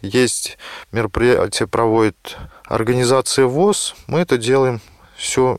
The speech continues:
вместе. И на базе нашей восовской организации есть различные проекты. В том числе вот хочу сказать о таком, что мы обратились к жителям города,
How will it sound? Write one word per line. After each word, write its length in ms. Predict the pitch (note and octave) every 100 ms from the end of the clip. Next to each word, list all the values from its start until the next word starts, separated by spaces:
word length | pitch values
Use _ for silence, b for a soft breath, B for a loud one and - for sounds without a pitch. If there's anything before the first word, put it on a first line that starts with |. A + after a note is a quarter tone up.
| -
вместе. 640 | A2 A2+ G#2 - - - - b b
И 320 | - F3 E3+ - _ _
на 300 | A2+ C3+ C#3
базе 680 | C3 D3+ C#3+ C#3 C3+ B2 - - -
нашей 760 | G2+ C3+ C3+ - - B2+ A#2 G#2 B B
восовской 500 | A2 A#2 - - B2
организации 960 | B2 C3 C#3 C3+ F3 G3 - C#3+ C3 A#2 b b b
есть 340 | A#2+ - -
различные 540 | B2+ A#2+ C3 - B2+
проекты. 640 | A#2 C3+ D3 G3 - D#3+ C#3 B B B B B
В 60 | -
том 160 | -
числе 360 | C3 - - E3+
вот 160 | B2+ -
хочу 280 | - -
сказать 380 | G#2+ B2 B2 A#2+
о 160 | - A2+
таком, 380 | B2+ - D3+ C3 b b b
что 600 | - - - A#2 G#2+ - - _
мы 460 | - B2+ B2 G2 - - _ _
обратились 920 | - A2+ A#2+ - A#2+ G#2 - - - - B -
к 80 |
жителям 460 | B2 C3+ - B2+ B2
города, 520 | B2+ E3+ F3+ D3 C#3+